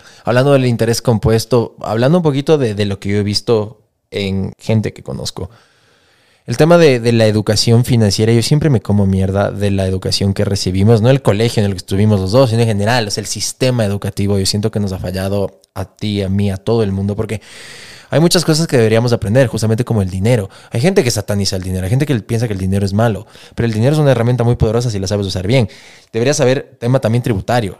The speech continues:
el tema de impuestos, usar eso a tu favor, al Robert Kiyosaki, si es que tal vez sabes que en tu país el comprar bienes raíces te va a dar deducciones fiscales, o si es que pides préstamos y esa deuda es tax free, con eso puedes seguir apalancando más y más y más negocios. Tienes que saber ese tipo de cosas,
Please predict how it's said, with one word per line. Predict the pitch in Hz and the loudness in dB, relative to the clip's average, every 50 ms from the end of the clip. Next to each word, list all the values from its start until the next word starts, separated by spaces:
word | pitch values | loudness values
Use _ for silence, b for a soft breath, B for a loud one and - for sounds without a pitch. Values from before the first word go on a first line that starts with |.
| _ _ | _ _
el | - - | -10 -4
tema | - 120 135 127 | -2 0 0 2
de | 107 | 2
impuestos, | 95 90 - - 127 139 143 139 - 104 90 - | 0 -2 0 4 4 4 4 2 -2 -8 -10 -10
usar | 101 95 - 117 117 | -8 -4 -2 0 0
eso | 113 107 | 2 0
a | 113 | 0
tu | - 101 | -2 -2
favor, | 92 - 98 110 127 131 113 | -4 -2 0 2 4 4 4
al | 101 101 98 | 2 0 -2
Robert | 98 104 110 113 113 110 | -2 -2 -2 -2 -2 -4
Kiyosaki, | - - 107 101 95 - 127 139 131 113 104 | -6 -4 -4 -2 0 0 0 0 -2 -2 -6
si | 98 | -8
es | 98 - | -8 -8
que | 98 | -8
tal | 85 104 | -8 -6
vez | 101 107 101 | -4 -4 -2
sabes | 113 113 113 104 - | 0 0 0 -2 -2
que | - | -4
en | 101 90 | -6 -6
tu | - 95 - | -6 -8 -6
país | - 101 117 127 117 - - B B B B B | -2 0 0 0 0 -2 -4 B B B B B
el | B 113 - | B -4 -2
comprar | 117 107 98 117 117 120 120 113 - - - - - | -2 -2 0 2 2 2 2 0 -2 -6 -12 -10 -4
bienes | 113 120 123 127 127 117 | 0 2 4 4 4 4
raíces | 110 110 113 123 117 - 117 - | 4 2 2 2 2 0 -2 -2
te | - 101 | -2 0
va | |
a | 107 | 0
dar | 107 107 | 0 -2
deducciones | 104 101 101 - - 113 117 110 - | -2 -4 -6 -4 -2 -2 0 0 -2
fiscales, | 104 92 - - 113 117 107 101 95 87 | -4 -4 -2 0 0 0 2 0 -2 -2
o | 95 92 92 | -4 -4 -4
si | 87 - 104 | -4 -4 -4
es | 104 - | -4 -6
que | - - | -6 -6
pides | - 113 117 117 120 | -4 -2 -2 -2 -4
préstamos | - - 120 127 123 - - 113 104 104 92 | -2 -2 0 0 0 0 0 0 0 0 -2
y | 101 | -2
esa | 101 - - 110 | -2 0 0 0
deuda | 107 110 110 101 101 | 0 0 0 0 -2
es | 98 - - | -4 -4 -2
tax | 107 107 104 - - | -2 -2 -2 -2 -4
free, | - 135 127 117 | -2 -2 -2 -2
con | 104 - - 107 110 | -2 -4 -2 -2 0
eso | 107 113 - | 0 -2 -2
puedes | - 113 107 | -2 -2 -2
seguir | 107 107 107 | 0 -2 -2
apalancando | 107 - 113 101 101 101 101 117 113 110 107 | -2 -2 -2 -4 -4 -4 -2 -2 -2 0 0
más | 107 113 113 101 | 0 0 0 0
y | 110 | 0
más | 110 113 113 101 | 0 -2 0 0
y | |
más | 107 117 110 | 0 -2 0
negocios. | 110 113 120 127 117 117 107 - B B B B B B B B B B B | 0 0 0 0 0 0 -4 -8 B B B B B B B B B B B
Tienes | _ 147 160 180 180 - | _ 0 2 2 2 0
que | - - | -2 -4
saber | - - 113 135 135 | -2 0 2 2 2
ese | 113 90 92 | 0 -2 -4
tipo | - - - - | -12 -14 -12 -12
de | - - | -12 -12
cosas, | - - - - - - | -10 -10 -10 -10 -10 -12